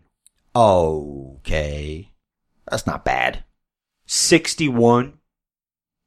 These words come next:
Speaker 1: He's almost at actual retirement age, which I believe is sixty-five.
Speaker 2: And Ricky Morton
Speaker 1: Over sixty-five.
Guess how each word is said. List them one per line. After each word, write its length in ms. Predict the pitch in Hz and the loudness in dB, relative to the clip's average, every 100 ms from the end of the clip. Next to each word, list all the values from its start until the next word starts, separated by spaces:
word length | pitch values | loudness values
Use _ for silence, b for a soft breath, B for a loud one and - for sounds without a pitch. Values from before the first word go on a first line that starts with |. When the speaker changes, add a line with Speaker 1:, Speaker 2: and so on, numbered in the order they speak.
| _ | _
Speaker 1:
He's 200 | 156 185 - | -6 -6 0
almost 520 | 151 151 147 120 - | 2 4 6 4 6
at 160 | 123 92 | 4 6
actual 380 | 110 107 - 107 | 4 2 2 2
retirement 560 | 95 - 101 92 85 95 | 4 4 4 4 2 0
age, 240 | 92 107 | -2 -2
which 120 | 101 | -2
I 40 | 98 | 0
believe 340 | 90 98 104 | 0 0 2
is 60 | - | 2
sixty-five. 800 | - - - 82 82 131 - - - | 2 -6 0 2 4 4 2 0 0
Speaker 2:
And 300 | 135 131 127 | 4 4 4
Ricky 240 | 165 180 170 | 0 0 2
Morton 600 | 147 151 98 104 104 - _ _ _ _ _ _ _ _ _ - | 4 4 2 -8 -14 -20 _ _ _ _ _ _ _ _ _ 0
Speaker 1:
Over 240 | 110 90 | 2 2
sixty-five. 680 | 80 80 - - 73 67 - | -4 -6 -10 -8 -8 -6 -8